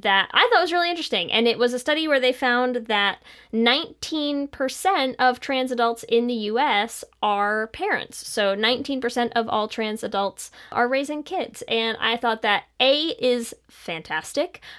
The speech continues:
because I, nothing that we love more than queer parents, just across the board. And also, one thing that I thought was really great is that they also said that even though,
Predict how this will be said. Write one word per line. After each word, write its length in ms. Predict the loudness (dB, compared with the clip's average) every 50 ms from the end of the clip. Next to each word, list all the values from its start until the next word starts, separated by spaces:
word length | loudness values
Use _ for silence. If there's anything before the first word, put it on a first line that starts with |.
| -6
because 460 | -6 -6 -6 -4 -4 -2 -2 -2 -4 -2 0
I, 380 | 2 2 2 0 -2 -4 -4 -6
nothing 480 | -6 -6 -2 -2 -2 -2 0 0 0 2
that 180 | 0 -2 -2 -2
we 200 | -2 0 0 2
love 300 | 4 4 4 2 0 -2
more 420 | -4 -4 -4 -4 -4 -4 -6 -6 -4
than 440 | -2 0 0 0 -2 -4 -8 -12 -10
queer 260 | -4 -2 0 0 0
parents, 600 | -2 -4 -4 -4 -4 -4 -6 -8 -8 -10 -10 -10 -12 _ -8
just 320 | -4 -2 -2 -2 -4 -8
across 320 | -6 0 2 2 2 2
the 80 | 0 -6
board. 380 | -8 -6 -6 -4 -4 -6 -6 -8 -12 -14 -14 -14 -8 0
And 280 | 2 4 4 4 4 2 4
also, 360 | 4 4 4 4 4 2 4
one 260 | 4 2 2 2 0
thing 160 | -2 -2 0
that 140 | 0 2 2
I 80 | 2 2
thought 180 | 2 0 0
was 160 | 0 0 -2 0
really 200 | 2 2 2 2
great 260 | 2 2 2 2 2
is 60 | 0
that 160 | 0 0 0 2
they 100 | 2 4
also 260 | 4 2 2 2 0
said 320 | 0 2 2 0 2 2 2
that 160 | 0 0 0
even 360 | -2 -4 -2 0 0 0 2
though, 480 | 4 4 4 4 4 4 2 2 0